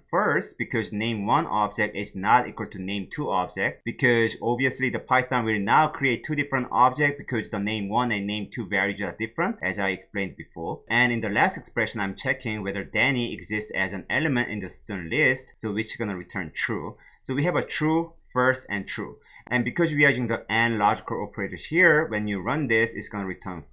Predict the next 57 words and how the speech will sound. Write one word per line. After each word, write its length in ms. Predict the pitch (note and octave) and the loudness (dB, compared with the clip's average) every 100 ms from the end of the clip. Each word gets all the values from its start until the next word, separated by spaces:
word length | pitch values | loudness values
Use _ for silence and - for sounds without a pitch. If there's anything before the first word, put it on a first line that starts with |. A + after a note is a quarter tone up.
| - | -2
first 420 | C3 G#2+ C#3 - - | 0 0 -2 -8 -12
because 200 | A2 C3 | -4 -2
it's 140 | A2+ G#2+ | 0 -2
a 80 | G#2 | -4
true, 420 | - D3+ F3 F3+ | -2 0 0 -2
first, 280 | - A#2 A2+ | -2 -2 0
and 180 | D#3 F2 | -6 -6
true. 440 | - E3 B2+ C#3 - | -2 0 0 -2 -4
And 160 | A2 | -6
because 320 | G#2 G#2+ B2+ G#2 | -4 -2 -2 0
the 160 | G#2 | -4
second 320 | - E3+ - | -2 -2 0
expression 420 | C3 - A2+ G#2 G2+ | -4 -4 -4 -4 -4
that 120 | F#2 | -6
we 100 | F2+ | -6
have 320 | A#2+ C#3 E3+ | -2 0 0
here 240 | G#2+ G2+ | -4 -2
is 180 | G2+ F2+ D#2+ - | -2 -6 -10 -4
first, 440 | C#3+ C#3 C3 D3 - | 0 0 0 -4 -2
and 220 | A2 A2 | 0 0
if 180 | G#2+ - | -4 -6
you 60 | |
use 300 | A2 A2 G#2 | -2 -2 -2
the 160 | G2+ - - | -4 -6 -2
AND 320 | A#2+ B2+ A#2 | 2 2 4
logical 400 | A2+ A2 - G#2+ | 4 4 -2 -6
operators, 640 | A#2 C#3+ E3 D3+ D3+ D3+ C#3+ | -4 -4 0 4 4 4 2
if 200 | A2 A#2 | -6 -4
you 80 | A2 | -2
have 160 | G#2 | -2
at 140 | G2+ G2+ | -2 -2
least 260 | G2+ - | -2 -4
one 260 | F#2+ G2+ F#2 - | -4 -4 -6 -6
first, 380 | C3+ E3 D#3+ A2+ | 0 0 0 -4
it's 160 | G#2+ | -6
gonna 180 | - G2+ | -4 -6
return 340 | F2+ - G2+ | -6 -8 -10
to 60 | G2+ _ - | -10 _ -6
first. 380 | F#2+ F2+ - - | -4 -4 -10 -8
But 140 | A2+ A2 | -4 -2
if 140 | G#2+ | -2
you 80 | B2 | -2
change 260 | - C3 G#2+ | -2 -2 -4
this 200 | G#2 - A2+ | -6 -6 0
AND 180 | C3 | 0
operator 500 | C3+ A2 A#2 A2 - | 0 -4 -2 -2 4
to 160 | A2 - | 4 4
OR, 460 | D#3 F3 A#2+ D#3+ - | 4 6 6 4 0
it's 200 | B2 - | 0 0
gonna 200 | B2+ G#2 | -2 -2
return 300 | G2 G#2 F2+ | -4 -6 -6
true 420 | - G3+ F3+ F3+ | -2 0 2 0
be-, 120 | A#2+ - | -4 -8
because 220 | G#2+ A2+ | -4 -2
it's 160 | G#2 | -4
a 80 | - | -8
true, 400 | - D#3 E3+ G3+ | -4 0 0 -2